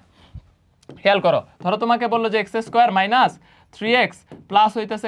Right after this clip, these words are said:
কত বলো তো? ফোর equal to zero। তাহলে এইখান থেকে আমি বের করতে পারি না আলফা প্লাস বিটা equal to কত? থ্রি, আর আলফা বিটা equal to কত বলো তো?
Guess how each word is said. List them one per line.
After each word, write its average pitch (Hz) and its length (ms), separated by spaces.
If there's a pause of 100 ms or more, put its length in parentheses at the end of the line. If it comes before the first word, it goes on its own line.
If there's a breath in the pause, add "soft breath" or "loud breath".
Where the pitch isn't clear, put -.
কত 208 100 (100)
বলো 190 160
তো? 220 40 (100)
ফোর 202 220
equal 190 220
to 165 120
zero। 147 140 (280 soft breath)
তাহলে 190 260
এইখান 240 300
থেকে 240 200
আমি 240 80 (100)
বের 208 180
করতে 226 220
পারি 226 180
না 233 120
আলফা 208 280
প্লাস 214 160 (100)
বিটা 214 260
equal 208 280
to 226 120
কত? 214 120 (160)
থ্রি, 226 160 (560 loud breath)
আর 170 80 (140)
আলফা 240 320
বিটা 226 240
equal 208 240
to 202 120
কত 196 100 (100)
বলো 170 180
তো? 214 60